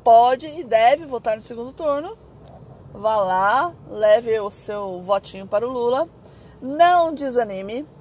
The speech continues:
eles vão tentar de tudo pra fazer a gente desanimar, porque essa é a narrativa deles,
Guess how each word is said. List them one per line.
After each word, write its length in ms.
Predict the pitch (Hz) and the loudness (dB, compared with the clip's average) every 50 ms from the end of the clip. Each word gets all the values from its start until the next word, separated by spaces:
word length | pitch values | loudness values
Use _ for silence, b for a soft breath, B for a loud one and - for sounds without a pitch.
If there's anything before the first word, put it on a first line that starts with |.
| - - - | -20 -20 -14
eles 320 | - 240 233 220 226 214 214 | -8 -8 -8 -6 -8 -10 -10
vão 120 | 214 202 202 | -12 -12 -12
tentar 440 | - 214 196 202 - - 190 185 | -12 -16 -16 -16 -8 -6 -4 -4
de 220 | 185 185 254 320 359 - - - | -4 -6 -12 -14 -16 -16 -12 -6
tudo 440 | 320 311 311 381 453 - - 480 - | -4 -2 0 0 0 0 0 -2 -2
pra 200 | - 359 330 302 | 0 -2 -2 0
fazer 420 | - 277 262 233 233 240 247 262 - B B B B B B B | 0 -2 -2 0 0 0 0 0 -2 B B B B B B B
a 140 | - - 214 | -6 -6 -4
gente 320 | 214 247 240 247 247 262 | -4 -4 -8 -8 -10 -12
desanimar, 840 | 214 226 233 254 254 240 233 220 208 208 196 180 180 196 220 240 339 - - - B B B B B B | -12 -4 -4 -2 -2 -2 -6 -10 -6 -6 -6 -4 -4 -4 -6 -6 -6 -8 -14 -20 B B B B B B
porque 240 | - - 254 247 - | -2 -2 -2 2 2
essa 640 | 277 269 269 269 277 294 339 359 - - 415 359 339 | 2 2 2 2 2 2 0 -2 -4 -4 -2 -2 0
é 200 | 302 294 302 302 | -2 -2 -2 -4
a 80 | 302 294 | -4 -2
narrativa 840 | 277 269 240 269 254 240 247 - - 269 294 339 381 415 427 392 | -2 -2 -2 -2 -4 -4 -6 -10 -8 -6 -6 -6 -6 -6 -10 -10
deles, 760 | 262 220 214 202 190 190 190 202 262 370 - - - - - | -4 -4 -4 -2 -2 -4 -6 -8 -10 -10 -12 -12 -16 -18 -20